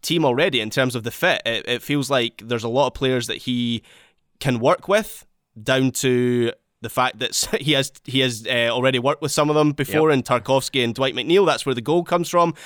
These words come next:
Speaker 1: A Dwight McNeil corner, Tarkowski header,
Speaker 2: <laughs>
Speaker 1: two players that Sean Dyche worked with at Burnley. So, and, and it was quite funny after the match that Mikel Arteta was giving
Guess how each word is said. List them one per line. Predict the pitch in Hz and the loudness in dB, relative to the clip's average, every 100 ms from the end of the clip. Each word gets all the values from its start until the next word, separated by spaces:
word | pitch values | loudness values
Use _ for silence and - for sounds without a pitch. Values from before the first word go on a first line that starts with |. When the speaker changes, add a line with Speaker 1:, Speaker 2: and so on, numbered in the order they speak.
| - - | -20 -8
Speaker 1:
A | 123 | -2
Dwight | 208 - | 0 0
McNeil | 160 147 147 135 | 0 2 2 2
corner, | 143 143 143 135 - - | 2 4 4 2 -2 -8
Tarkowski | - 135 147 135 120 120 | -2 0 0 -2 -2 -2
header, | 123 120 120 - | 0 2 0 0
Speaker 2:
<laughs> | 135 | -4
Speaker 1:
two | - - | 0 0
players | 143 135 131 | 4 4 4
that | 139 127 | 0 0
Sean | 143 131 | 2 2
Dyche | 135 127 - | 2 0 0
worked | 131 127 | -2 0
with | 143 135 - | 0 0 -2
at | 180 | 0
Burnley. | 170 214 151 117 | 2 2 2 0
So, | 107 160 139 127 - - | 0 4 4 2 -6 -6
and, | 147 | -2
and | 175 165 | 0 0
it | |
was | 156 | 0
quite | 147 185 | 0 -2
funny | 165 160 139 | 0 0 2
after | 139 - | 0 -2
the | 139 | 0
match | 131 131 - | 0 0 0
that | 143 - | -2 -2
Mikel | 135 139 | -2 2
Arteta | 127 - 131 127 123 117 | 0 2 -2 2 0 0
was | 113 | -2
giving | 131 123 | -2 -2